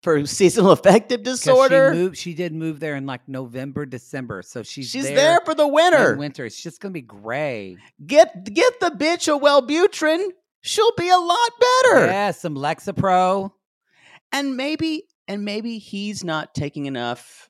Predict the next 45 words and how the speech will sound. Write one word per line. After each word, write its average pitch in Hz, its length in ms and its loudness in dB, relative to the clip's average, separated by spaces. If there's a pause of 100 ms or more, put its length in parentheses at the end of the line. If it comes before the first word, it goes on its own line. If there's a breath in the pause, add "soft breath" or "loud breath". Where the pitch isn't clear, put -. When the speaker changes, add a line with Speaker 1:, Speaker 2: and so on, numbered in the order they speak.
(120)
Speaker 1:
um, 101 520 -10 (760)
it 180 120 -4
seems 277 360 -10
like, 359 200 -8 (960 loud breath)
I 196 80 -4
don't 320 120 -4
wanna 311 120 -6
side 123 320 -4
with 107 140 -6
him 113 180 -12
here 104 160 -8
because 107 240 -10
even 139 140 -8
saying 127 300 -6
there's 107 180 -8
some, 107 160 -14 (180)
there's - 160 -12
some - 120 -16
clubs, 220 400 0
there's 110 160 -8
some 104 100 -12
people 175 240 -6
you 117 100 -4
can 117 160 -8
meet. 147 240 -4 (600 loud breath)
I 214 120 -4
think 320 400 -8
in, 214 320 -10
in 277 220 -6
the 254 100 -6
U 147 200 -4
K, 104 600 -6
which 123 220 -12
is, 107 520 -12
Speaker 2:
What 107 220 -8 (100)
town - 40 -10 (120)
Speaker 1:
um, - 20 -14
Speaker 2:
are 170 60 -12
they 156 140 -14
from 147 200 -18
again? 147 360 -20 (560)
Speaker 1:
They're, 135 120 -4 (140)
they're 139 120 -4
from 120 180 -8
Clac-, - 420 -6